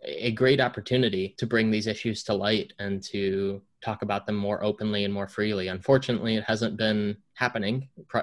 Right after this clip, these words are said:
you know, quite as much as it probably needs to, but, but it has been happening more, I think, than it was pre-pandemic, at least for some of these topics. And I'm hesitantly hopeful that that will continue and, and increase over time, especially as we learn more about these things.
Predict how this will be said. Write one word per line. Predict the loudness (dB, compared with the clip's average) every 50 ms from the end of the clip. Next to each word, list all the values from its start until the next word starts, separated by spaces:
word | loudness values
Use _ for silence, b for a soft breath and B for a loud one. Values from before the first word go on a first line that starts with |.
| -2 -2
you | -2 -2 -2
know, | -2 -4
quite | -2 0 0 2
as | 2 0 2
much | 0 0 0 0 0
as | 0 0 0 -2
it | -6 -6
probably | -2 0 0 0 2 0 0
needs | 2 2 0 0 -2 -4 -2
to, | 0 0 0 0
but, | 0 0 0 0 0 -2 _ _ _ _
but | 2 2
it | 2 4
has | 4 2 2 2 2
been | 0 0 0
happening | 0 0 -2 -2 -4 -2 -2 0
more, | 0 2 4 4 4 4 2
I | 2 -2
think, | -2 -2 -2 -2 -2 -4 -8 -4 0
than | 2 2
it | 2 2
was | 2 4 4 4 4 2
pre-pandemic, | 0 0 0 0 2 0 0 0 2 2 2 2 2 0 0 -2
at | -2 -2
least | 0 0 0 0 -2 -6 -4
for | -4 -4
some | -2 0 2 2 2 2
of | 2
these | 0 -2 -4 -4 -4
topics. | -2 -2 -2 -2 -2 -6 -8 -8 -10 -12 -10
And | -8 -6 -6 -6 -6
I'm | -6 -6 -6 -8 -8 -10 -4
hesitantly | -2 0 0 0 -2 0 -2 0 0 0 0
hopeful | 2 0 0 0 -2 -4 -2
that | -2 -2 -2 0
that | 0 0 0
will | -2 -6
continue | -4 -4 -6 -4 -2 -2 0 0 2 2 0
and, | 0 -2 -4 -4 -6 -8 -12 _
and | -10 -8 -6
increase | -4 -4 -4 -4 -4 -4 -4 -2 -2 -4 -6 -8 -8 -10 -12 _ _ _
over | -12 -8 -8 -8
time, | -8 -6 -6 -6 -6 -6 -6 -8 -12 _ _ _ _ _ -4
especially | 2 2 2 2 4 2 2 2
as | 2 2
we | 0 -2
learn | 0 0 0 0 0 0
more | -2 -2 -2 -2
about | -2 -2 -4 -6 -4
these | -6 -8 -8 -8
things. | -6 -4 -4 -4 -4 -4 -8 -10 -12 -14